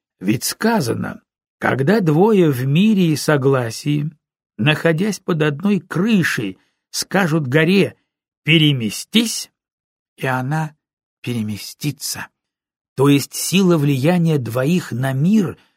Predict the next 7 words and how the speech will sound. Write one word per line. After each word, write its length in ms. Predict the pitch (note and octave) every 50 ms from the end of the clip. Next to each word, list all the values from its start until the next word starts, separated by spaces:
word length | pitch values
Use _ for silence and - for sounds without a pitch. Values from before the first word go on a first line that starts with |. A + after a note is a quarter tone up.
| _ _
в 100 | - -
тысячу 480 | - A3 - - G3 E3 - - F#3+ F3
раз 360 | D#3+ F#3+ G3+ F#3+ - - -
мощнее 580 | E3+ D#3 C3+ - - - D3+ F#3 G3 F#3+ F#3
воздействия 720 | E3+ E3 D#3+ C#3+ B2+ B2 D#3+ E3 D3+ - - - E3+ C#3+
одного 440 | C#3 B2+ A#2+ B2+ C3 B2 A#2+ C3+ -
человека. 600 | - - - - - F#2+ F#2 F2 - - - -